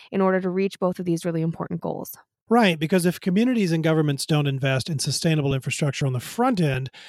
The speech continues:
Speaker 2: they may end up having to spend a lot more to manage problems on the back end. For instance, according to the World Economic Forum's twenty nineteen Global Risk Report, three of the top five risks that could have the greatest impact on economic development are related to the environment.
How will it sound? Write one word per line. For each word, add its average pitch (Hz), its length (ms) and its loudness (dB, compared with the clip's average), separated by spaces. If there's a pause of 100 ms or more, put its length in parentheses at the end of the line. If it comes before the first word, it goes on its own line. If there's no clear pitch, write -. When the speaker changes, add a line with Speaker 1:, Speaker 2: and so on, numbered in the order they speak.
(140)
Speaker 2:
they 170 120 2
may 196 240 2
end 214 120 0
up 165 120 2
having 156 260 2
to 143 60 -2
spend 151 320 -2
a 135 100 -6
lot 160 380 2
more 147 180 0
to 139 80 -2
manage 135 340 -2
problems 135 460 -2
on 147 80 0
the 139 80 2
back 156 320 4
end. 110 240 -8 (480)
For 196 200 6
instance, 180 380 4
according 233 360 2
to 208 80 4
the 170 100 2
World 175 240 8
Economic 156 400 0
Forum's 147 420 2
twenty 208 300 4
nineteen 156 540 2
Global 139 340 2
Risk 196 260 4
Report, 135 440 -4 (340)
three 220 320 4
of 247 80 4
the 202 100 4
top 170 300 2
five 151 300 0
risks 143 260 0
that 143 140 -6
could 156 100 0
have 147 160 0
the 139 60 -2
greatest 156 580 4
impact 160 460 0
on 143 100 0
economic 135 400 -2
development 156 500 2
are 156 140 0
related 147 480 0
to 170 80 0
the 151 140 4
environment. 165 480 0